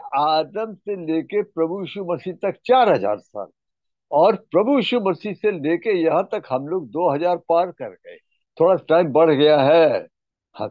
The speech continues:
हमारे लिए भी, और कुछ पापियों को शायद प्रभु पहचाना मानते। तो छह हजार कंप्लीट हो गया ना, छह हजार कंप्लीट हो गया है। तो क्या होगा? अब प्रभु का राज आएगा।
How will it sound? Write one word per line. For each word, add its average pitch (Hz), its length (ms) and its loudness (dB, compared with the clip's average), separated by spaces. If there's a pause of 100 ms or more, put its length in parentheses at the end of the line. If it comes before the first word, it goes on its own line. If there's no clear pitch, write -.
(420)
हमारे 151 380 4
लिए 160 220 4
भी, 175 140 0
और 202 80 2
कुछ 165 200 -8
पापियों 151 400 -2
को 165 120 -8
शायद 143 200 -6
प्रभु 143 280 -10
पहचाना 131 360 -6
मानते। 98 340 -16
तो - 440 -10
छह - 300 -2
हजार 214 240 4
कंप्लीट 208 420 -2
हो - 80 0
गया 220 140 2
ना, 453 120 -4 (340)
छह 185 360 2
हजार 175 420 2
कंप्लीट 151 640 -6
हो 95 100 -14
गया 92 320 -12
है। 82 440 -8 (480)
तो 165 80 4
क्या 190 200 2
होगा? 214 320 4 (400)
अब 120 180 -4 (120)
प्रभु 139 460 -2
का 131 180 -2
राज 98 280 -4 (120)
आएगा। 95 440 -20